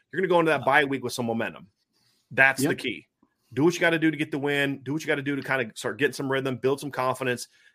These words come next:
Speaker 1: 'cause then you can start rolling. 'Cause you're gonna need this offense to win. You're not gonna beat B Y U thirteen to ten. You're not
Speaker 2: No.
Speaker 1: gonna beat North Carolina twenty to seventeen. I don't think.
Speaker 2: Nope.
Speaker 1: You know, of course,
Speaker 2: Probably,
Speaker 1: but I also
Speaker 2: probably
Speaker 1: would've said
Speaker 2: not.
Speaker 1: there's no way Alabama and Texas are gonna be twenty nineteen. So who freaking knows in this crazy college football season?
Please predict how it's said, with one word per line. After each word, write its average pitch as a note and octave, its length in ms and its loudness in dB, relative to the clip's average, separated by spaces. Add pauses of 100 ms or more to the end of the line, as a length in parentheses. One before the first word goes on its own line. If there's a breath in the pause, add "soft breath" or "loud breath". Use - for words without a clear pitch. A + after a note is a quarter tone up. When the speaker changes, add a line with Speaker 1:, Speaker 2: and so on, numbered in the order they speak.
Speaker 1:
'cause A2+ 140 -8
then D#3+ 140 4
you F3 40 -2
can D#3+ 100 -4
start C#3 200 4
rolling. G#2+ 420 2 (480)
'Cause G#2+ 160 -6
you're C#3 80 2
gonna E3 140 2
need F#3+ 140 6
this F#3 140 6
offense D#3 300 2
to C3 60 -6
win. B2+ 160 0
You're C3+ 180 0
not C#3+ 240 0
gonna E3+ 140 0
beat C#3+ 280 -4
B C#3+ 140 -2
Y C3+ 160 4
U B2+ 180 -2
thirteen A#2+ 380 -2
to G#2+ 60 -6
ten. C#2 320 -8 (640)
You're A#2 120 2
not B2+ 280 4
Speaker 2:
No. - 40 -6
Speaker 1:
gonna D#3+ 120 -2
beat D3+ 140 0
North C#3+ 220 0
Carolina C3 400 0 (160)
twenty C3 300 0
to A#2 60 -2
seventeen. A2 640 -4 (240)
I A2+ 80 0
don't C3 140 2
think. F#2+ 180 -6
Speaker 2:
Nope. A2 160 -6 (260)
Speaker 1:
You A#2 80 -4
know, A2+ 180 0
of D#3 160 2
course, E3+ 180 8
Speaker 2:
Probably, G#2 60 -2
Speaker 1:
but C3 80 4
I C3 60 8
also C#3 160 4
Speaker 2:
probably B2+ 120 2
Speaker 1:
would've G#2 100 -2
said A#2+ 80 0
Speaker 2:
not. G2+ 240 -6
Speaker 1:
there's A#2+ 180 0
no B2+ 120 2
way A#2 120 2
Alabama G#2+ 520 -2 (280)
and G#2 460 -6
Texas C#3+ 240 0
are A2+ 40 -6
gonna A2 120 -4
be G#2+ 60 -6
twenty A2 220 -4
nineteen. A2+ 380 2
So B2+ 100 -4
who A#2 120 2
freaking F3+ 320 4
knows D#3 240 6
in B2 60 0
this A#2 180 -2
crazy B2 360 2
college A2 220 -2
football B2 260 -8
season? G2 380 -14